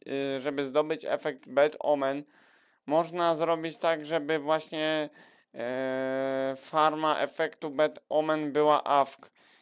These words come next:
Ja tu sobie awczyłem przez jakąś ponad godzinkę.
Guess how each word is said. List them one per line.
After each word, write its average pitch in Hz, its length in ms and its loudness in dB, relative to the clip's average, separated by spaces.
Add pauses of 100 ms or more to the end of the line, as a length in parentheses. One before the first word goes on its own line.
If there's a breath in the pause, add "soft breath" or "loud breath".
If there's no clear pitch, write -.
(120 soft breath)
Ja 165 180 4
tu 196 180 -4
sobie 170 360 -2
awczyłem 156 720 0
przez 147 280 -12
jakąś 151 500 -4
ponad 170 460 -4
godzinkę. 156 960 -2